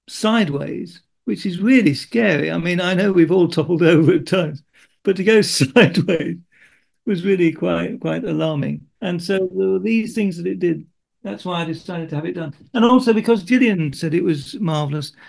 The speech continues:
and others have said it was, it was fantastic as well. So I thought, "Yes, I will have it.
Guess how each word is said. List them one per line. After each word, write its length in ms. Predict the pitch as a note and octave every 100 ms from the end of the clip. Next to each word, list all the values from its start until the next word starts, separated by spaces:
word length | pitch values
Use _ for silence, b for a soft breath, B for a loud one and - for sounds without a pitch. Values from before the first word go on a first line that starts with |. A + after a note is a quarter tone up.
| b
and 140 | G3 G#3
others 260 | G#3 F3+
have 120 | F3
said 220 | - F3 F3
it 180 | F3
was, 320 | E3+ D3+ - F#4
it 140 | G#3+
was 160 | E3+ -
fantastic 520 | E3 D3 D#3+ E3+ E3
as 120 | E3
well. 280 | F3 D3 C3+ b b -
So 320 | - F#3+ F#3 F#3
I 160 | F#3
thought, 340 | F3 F#3+ F#3+ -
"Yes, 200 | F3+ -
I 60 |
will 160 | F3+ F3
have 100 | E3+
it. 220 | D3 -